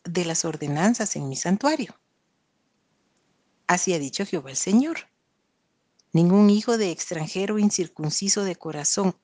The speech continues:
e incircunciso de carne entrará en mi santuario de todos los hijos de extranjeros que están entre los hijos de Israel.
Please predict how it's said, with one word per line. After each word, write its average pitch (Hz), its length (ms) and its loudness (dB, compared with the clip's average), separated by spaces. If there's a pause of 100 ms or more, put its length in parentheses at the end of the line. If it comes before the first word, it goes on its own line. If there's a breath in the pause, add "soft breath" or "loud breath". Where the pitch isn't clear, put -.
e 190 140 2
incircunciso 156 880 -2
de 202 160 -4
carne 226 480 0 (520 soft breath)
entrará 160 600 2
en 202 180 4
mi 196 100 4
santuario 247 760 -4 (760)
de 214 260 6
todos 220 420 0
los 202 280 -4
hijos 202 260 -6
de 196 100 -2
extranjeros 170 720 -6
que - 100 -8
están 202 380 2
entre 214 240 2
los 147 240 -8
hijos 180 240 -6
de 160 80 -6
Israel. 139 440 -12